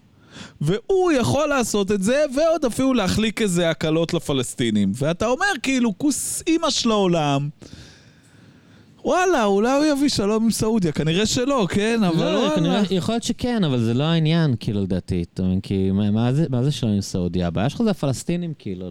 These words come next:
Speaker 2: אתה יודע, למי אכפת? מה, ה-, ה-, הסכמי אברהם האלה שינו לך משהו בחיים?
Speaker 1: אם
Speaker 2: הם
Speaker 1: שלום
Speaker 2: שינו
Speaker 1: עם
Speaker 2: משהו
Speaker 1: סעודיה, אם
Speaker 2: למיליארדרים.
Speaker 1: שלום עם סעודיה מביא איתו, אה,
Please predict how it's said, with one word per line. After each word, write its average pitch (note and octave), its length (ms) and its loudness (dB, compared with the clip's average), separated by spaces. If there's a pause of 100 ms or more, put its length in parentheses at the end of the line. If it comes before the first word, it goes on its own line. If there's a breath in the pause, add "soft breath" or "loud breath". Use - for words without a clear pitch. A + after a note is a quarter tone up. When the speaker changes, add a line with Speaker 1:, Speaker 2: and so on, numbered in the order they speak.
(120)
Speaker 2:
אתה - 160 -6
יודע, A#2+ 180 -2
למי F#2 260 -2
אכפת? - 220 -4 (500 loud breath)
מה, D3+ 120 0
ה-, C3 440 -2
ה-, A#2 520 2
הסכמי C3+ 420 -2
אברהם C#3 380 0
האלה C#3+ 200 2
שינו A2+ 260 -2
לך A#2+ 180 -4
משהו C3 200 -2
בחיים? A#2+ 360 0
Speaker 1:
אם D3 100 0
Speaker 2:
הם - 60 0
Speaker 1:
שלום D3 180 0
Speaker 2:
שינו C#3 160 0
Speaker 1:
עם F#3 60 0
Speaker 2:
משהו G#3 200 -2
Speaker 1:
סעודיה, B2 340 0
אם - 60 0
Speaker 2:
למיליארדרים. C#3 280 0
Speaker 1:
שלום C#3+ 240 0
עם C3+ 100 0
סעודיה A2+ 420 0
מביא A2 340 0
איתו, G#2+ 500 0
אה, F#2 800 0